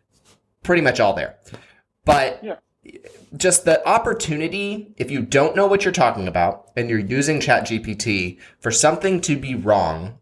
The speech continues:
Speaker 1: and you not catch it is still pretty risky at the moment. Um, and so I
Speaker 2: Yep.
Speaker 1: think where A I really shines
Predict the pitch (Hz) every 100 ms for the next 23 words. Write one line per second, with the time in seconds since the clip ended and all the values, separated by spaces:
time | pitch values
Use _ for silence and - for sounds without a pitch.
0 | - 107 98 123 131 113 - - 170 -
1 | 90 80 - _ _ _ _ 117 113 -
2 | - 180 180 170 - - 135 135 120 110
3 | - 92 76 78 87 87 76 60 - _
4 | _ _ _ 117 110 104 98 98 - -
5 | 135 - 156 147 135 - 127 - - 165
6 | 113 113 131 117 113 110 117 110 98 -
7 | 202 165 110 127 - -